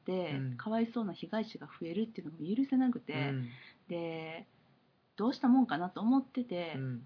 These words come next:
Speaker 1: 今回私ビデオを撮って回って歩いてたんだよね。
Speaker 2: はい。
Speaker 1: ほんで、昨日撮ったやつを確認したら、もうそいつら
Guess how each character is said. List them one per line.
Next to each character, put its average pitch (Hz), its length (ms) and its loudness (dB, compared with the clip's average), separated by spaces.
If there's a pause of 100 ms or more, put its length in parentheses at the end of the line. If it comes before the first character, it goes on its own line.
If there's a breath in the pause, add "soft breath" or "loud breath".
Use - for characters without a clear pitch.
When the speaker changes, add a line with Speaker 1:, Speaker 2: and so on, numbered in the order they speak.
(160)
Speaker 1:
今 349 180 -4
回 170 140 -2
私 - 280 -10
ビ 262 120 -2
デ 311 160 -4
オ 311 60 -4
を 311 60 -6
撮 202 120 -6
っ 196 40 -6
て - 120 -10
回 196 220 -2
っ 175 40 -12
て - 140 -10
歩 143 100 -6
い 147 60 -8
て 151 100 -12
た 139 120 -4
ん 131 60 -4
だ - 60 -8
よ - 80 -12
ね。 220 160 2
Speaker 2:
は 170 80 0
い。 151 100 -6 (600)
Speaker 1:
ほ 330 80 0
ん 339 140 2
で、 277 300 -2 (140)
昨 - 140 -4 (100)
日 226 60 2
撮 - 80 -8
っ 170 140 -8
た 170 80 -6
や 160 80 -8
つ 151 100 -12
を 147 40 -8
確 - 260 -2
認 226 160 6
し 226 80 -2
た 160 100 -8
ら、 151 60 -8
も 147 60 -6
う 147 40 -8
そ - 160 -4
い 196 60 0
つ - 140 -8
ら - 60 -6